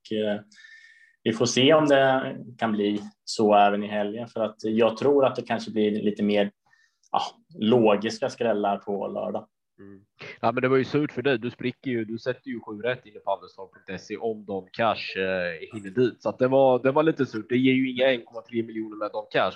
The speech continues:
Speaker 2: men du får ju ändå bra, får ju ändå bra betalt på, på den, så att säga.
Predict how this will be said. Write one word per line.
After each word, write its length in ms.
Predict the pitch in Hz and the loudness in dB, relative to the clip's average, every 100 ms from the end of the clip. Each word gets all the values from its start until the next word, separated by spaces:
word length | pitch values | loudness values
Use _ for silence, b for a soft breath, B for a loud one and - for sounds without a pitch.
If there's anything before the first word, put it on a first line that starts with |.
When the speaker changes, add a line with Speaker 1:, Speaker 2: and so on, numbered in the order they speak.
| - | -8
Speaker 2:
men 100 | 104 | -20
du 80 | 104 | _
får 120 | 110 | -10
ju 100 | 107 | -8
ändå 200 | 107 107 | -8 -10
bra, 400 | 113 113 107 101 _ _ _ _ | -6 0 0 -2 _ _ _ _
får 100 | 123 | 0
ju 60 | 117 | 0
ändå 160 | 110 113 | 0 -4
bra 220 | 117 110 | -2 -2
betalt 440 | 104 127 127 92 | -4 -4 -4 -4
på, 260 | - 98 87 | -8 -8 -8
på 160 | - 85 | -10 -10
den, 140 | 85 | -12
så 100 | 82 | -18
att 100 | 80 | -20
säga. 160 | - 65 | -16 -16